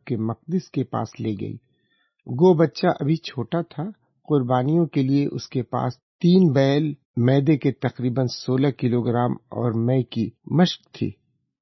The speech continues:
बैल को कुर्बानगाह पर चढ़ाने के बाद एलकाना और हन्ना बच्चे को एली के पास ले गए। हन्ना ने कहा, "मेरे आका,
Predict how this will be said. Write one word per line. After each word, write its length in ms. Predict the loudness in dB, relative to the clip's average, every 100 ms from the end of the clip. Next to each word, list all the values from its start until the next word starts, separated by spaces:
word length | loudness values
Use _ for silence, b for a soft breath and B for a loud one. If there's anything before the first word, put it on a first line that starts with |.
| -10
बैल 380 | -4 0 2 2
को 180 | 2 -2
कुर्बानगाह 720 | 0 -2 0 0 0 2 0
पर 220 | 0 -4
चढ़ाने 480 | -4 -4 -4 -2 -2
के 180 | -2 -4
बाद 400 | -2 0 0 -4 _ _ _
एलकाना 580 | -4 -4 -2 0 2 2
और 260 | 0 -4 -6
हन्ना 480 | -4 0 0 -2 -8 _ _ _ 0
बच्चे 360 | 0 0 0
को 160 | 0 0
एली 360 | -2 0 2 0
के 160 | -2
पास 340 | -2 -2 -4 -4
ले 200 | -2 -2
गए। 240 | -2 -6 -10 _ _ _ _ 2
हन्ना 240 | 4 4
ने 180 | 2 0
कहा, 300 | -4 -4 -6 -8 _ _ _ 0
"मेरे 380 | 4 6 4 2
आका, 480 | -2 -4 -4 -6